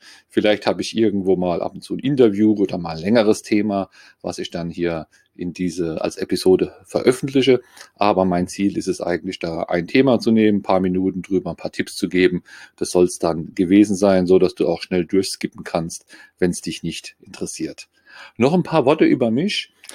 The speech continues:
Mein Name ist Martin Black, wird von allen immer irgendwie Martin gerufen und bin meistens schwarz angezogen.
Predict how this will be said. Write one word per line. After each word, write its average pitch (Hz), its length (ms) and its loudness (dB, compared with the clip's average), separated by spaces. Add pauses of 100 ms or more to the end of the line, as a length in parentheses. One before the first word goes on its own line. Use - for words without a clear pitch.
(140)
Mein 98 160 0
Name 90 280 0
ist - 160 -8
Martin - 380 -8
Black, - 360 0
wird 92 140 -2
von 95 120 -4
allen 92 260 0
immer 90 280 -2
irgendwie 85 260 -2
Martin 151 480 2
gerufen 135 600 4 (360)
und 117 220 2
bin 104 160 4
meistens 95 520 0
schwarz - 680 -2
angezogen. 85 800 0